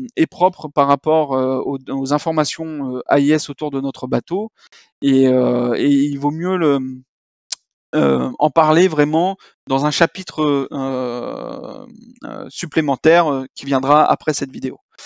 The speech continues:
Gestion du M M S I, pareil, là ça permet en gros d'ajouter, euh, nos amis, voilà, hein, euh,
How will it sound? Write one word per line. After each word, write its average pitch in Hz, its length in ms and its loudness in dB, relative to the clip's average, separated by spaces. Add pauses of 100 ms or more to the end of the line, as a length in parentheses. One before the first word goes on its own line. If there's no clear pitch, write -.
(560)
Gestion 165 320 0
du 180 120 0
M 175 100 0
M 165 120 2
S 160 180 0
I, 160 80 -12
pareil, 147 420 6
là 175 140 2
ça 160 120 4
permet 165 420 2
en 143 180 0
gros 165 260 0
d'ajouter, 151 640 4
euh, 135 840 0
nos 131 800 -4
amis, 160 400 -2
voilà, 127 200 2
hein, 139 520 -4
euh, 113 240 -8